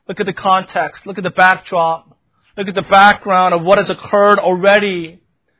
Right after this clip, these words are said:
before John twenty-one. That account is familiar to most of us. We know why Christ is restoring Peter, because Peter had fallen. Peter had denied the Lord.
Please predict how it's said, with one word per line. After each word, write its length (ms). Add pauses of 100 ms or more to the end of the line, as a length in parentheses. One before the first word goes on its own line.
(120)
before 460
John 320
twenty-one. 640 (300)
That 160
account 380
is 120
familiar 380
to 160
most 280
of 120
us. 240 (520)
We 260
know 320
why 260
Christ 500
is 100
restoring 460
Peter, 540 (180)
because 280
Peter 360
had 220 (180)
fallen. 760 (420)
Peter 260
had 180
denied 480
the 60
Lord. 640